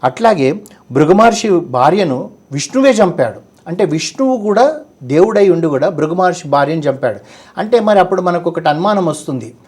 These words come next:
ఏమనంటే, ఎందుకు చంపాలండి? భృగుమహర్షి భార్యకు బుద్ధి చెప్పొచ్చు కదా, ఇట్లా చెయ్యొద్దు,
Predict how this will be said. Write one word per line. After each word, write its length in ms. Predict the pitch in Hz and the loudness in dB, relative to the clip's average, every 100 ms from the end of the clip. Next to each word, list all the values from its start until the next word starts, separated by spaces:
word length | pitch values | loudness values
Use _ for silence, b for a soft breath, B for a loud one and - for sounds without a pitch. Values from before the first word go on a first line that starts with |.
| b b | b b
ఏమనంటే, 640 | 143 214 220 156 160 170 B B - | -4 0 0 -2 -2 -4 B B -6
ఎందుకు 320 | 160 240 262 | -2 -2 -2
చంపాలండి? 800 | - 185 165 151 131 123 120 127 - | -2 -2 0 0 0 -4 -6 -8 -6
భృగుమహర్షి 540 | 139 170 185 175 170 | -4 -2 -2 -4 -4
భార్యకు 420 | 135 139 151 156 | -2 -2 -2 -6
బుద్ధి 460 | 165 165 135 147 190 | -8 -10 -8 -6 -4
చెప్పొచ్చు 480 | 208 160 139 135 123 | -2 -2 -2 -6 -6
కదా, 180 | 123 139 | -4 -4
ఇట్లా 240 | 147 143 - | -4 -6 -4
చెయ్యొద్దు, 380 | 147 160 147 | -2 -2 -2